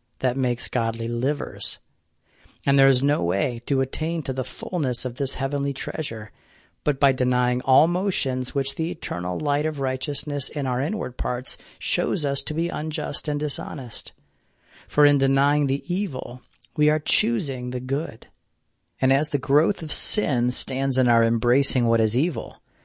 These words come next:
so the growth of grace stands in our embracing what is good. Conformity to outward forms of worship,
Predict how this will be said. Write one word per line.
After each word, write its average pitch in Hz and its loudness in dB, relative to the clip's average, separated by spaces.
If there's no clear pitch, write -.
so 143 4
the 135 4
growth 135 4
of 117 0
grace - -4
stands 113 0
in 117 4
our 110 4
embracing 110 2
what 104 0
is 98 -4
good. 123 -4
Conformity 170 0
to - -2
outward 135 0
forms 160 -4
of 127 0
worship, 131 -2